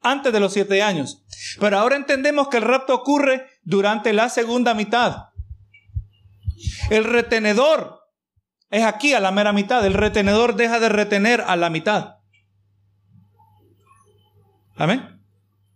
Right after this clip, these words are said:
La iglesia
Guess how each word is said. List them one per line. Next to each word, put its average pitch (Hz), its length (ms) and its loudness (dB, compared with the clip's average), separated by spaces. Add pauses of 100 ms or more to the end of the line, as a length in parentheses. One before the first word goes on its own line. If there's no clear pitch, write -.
(1800)
La 185 180 2
iglesia 240 720 -2